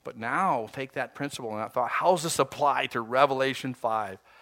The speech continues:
Well, let's just think about it. The wages of sin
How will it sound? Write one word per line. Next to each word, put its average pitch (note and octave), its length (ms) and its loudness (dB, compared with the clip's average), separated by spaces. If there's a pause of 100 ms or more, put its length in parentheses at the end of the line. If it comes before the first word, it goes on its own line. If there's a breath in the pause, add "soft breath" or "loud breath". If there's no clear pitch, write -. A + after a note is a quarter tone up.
(320 loud breath)
Well, A#2+ 400 6
let's A#2+ 140 -8
just - 180 -6
think A#2 140 -4
about F#2 260 -8
it. F2+ 80 -14 (1600 soft breath)
The B2+ 100 -2
wages G#3 600 2
of G3+ 100 -2
sin D#3+ 640 2